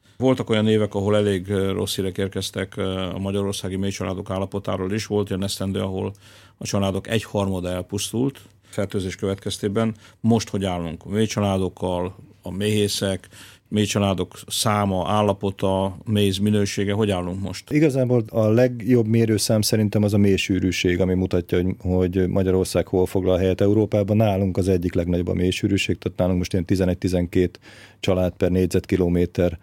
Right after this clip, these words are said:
Speaker 2: körül van az az érték. Ez egy nagyon magas érték, hiszen ez egy átlagos szám, tehát ebben vannak olyan területek, ahol nyilván kevesebb, de vannak, ahol sokkal több is. Ez abból a szempontból örvendetes, hogy mondjuk a beporzással valószínűleg nem lesz problémánk.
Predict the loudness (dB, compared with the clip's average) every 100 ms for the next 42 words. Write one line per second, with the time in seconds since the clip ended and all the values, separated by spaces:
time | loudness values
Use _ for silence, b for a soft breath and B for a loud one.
0 | B -2 2 4 4 2 0 0 2 2
1 | 2 2 0 -2 B B B 2 4 4
2 | 2 2 2 0 2 0 0 -2 0 2
3 | 2 2 0 0 -4 -4 -2 0 0 -2
4 | -2 0 2 0 0 0 0 0 0 -2
5 | -2 0 2 2 0 0 0 0 0 0
6 | 0 0 0 0 -2 -2 -4 -2 -2 0
7 | -2 -2 B B B B 0 2 2 -2
8 | -10 -6 -2 2 0 2 -2 0 0 4
9 | 2 2 0 0 -2 -2 -4 -2 -2 0
10 | -2 -2 -4 0 -2 0 -2 0 -2 -2
11 | -2 0 0 -2 -4 -2 0 2 2 4
12 | 2